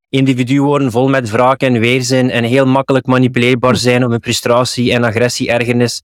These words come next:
Speaker 1: te projecteren op een externe vijand.
Speaker 2: Ja, zeker. Zeker. Nou ja, je ziet er ook wel een, een, een patroon in, hè. Wat je, wat je, wat je doet is je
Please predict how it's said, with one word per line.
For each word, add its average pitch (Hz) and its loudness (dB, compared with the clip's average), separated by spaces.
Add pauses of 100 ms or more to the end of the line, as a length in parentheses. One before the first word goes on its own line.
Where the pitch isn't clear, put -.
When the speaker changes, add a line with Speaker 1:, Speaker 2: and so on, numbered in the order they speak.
(280)
Speaker 1:
te 131 -4
projecteren 131 0
op 113 -4
een 123 -2
externe 123 -2
vijand. 123 -2 (260)
Speaker 2:
Ja, 135 -10 (220)
zeker. 117 -4 (360)
Zeker. 135 0
Nou 135 0
ja, 139 0
je 135 0
ziet 131 -6
er 117 0
ook 156 -4
wel 139 -2
een, 120 -6
een, 113 -2
een 104 -8
patroon 107 -2
in, 80 -8
hè. 117 -2
Wat 113 -4
je, 101 -6
wat 95 -4
je, 90 -2
wat 92 -4
je 90 -6
doet 113 0
is 95 -4
je 90 0